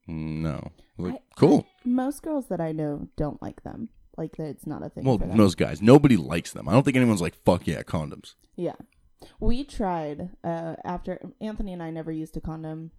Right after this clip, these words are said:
Speaker 2: Like, we started off having sex without a condom. We were both really drunk. But, um, he, like, maybe, like, mm, six months in, he's like, "Oh, let's just try it." And the condoms we had did not fit. It was not, like, a, a thing. And so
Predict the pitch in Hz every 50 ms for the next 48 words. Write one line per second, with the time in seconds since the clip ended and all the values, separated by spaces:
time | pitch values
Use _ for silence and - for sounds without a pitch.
0 | - _ - 170 160 156 - 165 160 160 - - 151 156 160 160 156 156 156 156
1 | 156 - - 180 156 156 160 160 160 - - 165 _ - 156 156 - 156 156 156
2 | - - 156 151 151 156 156 156 160 - - _ _ _ _ - 196 180 160 143
3 | 147 143 - 135 135 127 131 - - 87 60 - - - - - - _ _ _
4 | _ _ _ _ - 185 180 175 160 151 143 151 156 - _ _ _ _ _ _
5 | _ _ _ _ _ _ - _ _ - - - 196 196 190 190 185 165 156 156
6 | - - 180 180 175 175 175 160 151 - _ _ _ _ _ _ 247 254 254 240
7 | - - 196 208 - 165 156 160 - - 151 151 151 165 180 214 214 - 233 226
8 | 233 - 440 453 415 403 403 403 - - 440 392 - _ - 403 403 403 370 254
9 | 190 - - - 156 160 165 165 - - 156 151 156 160 156 151 - 147 147 160
10 | 160 151 151 151 180 190 156 147 - 147 147 135 123 - _ - - - - -
11 | _ _ - - - - 147 147 143 147 - 151 147 135 123 - - - - -
12 | - - - - - 190 - - _ _ _ _ _ _ _ - 160 160 - 151
13 | 147 143 147 151 -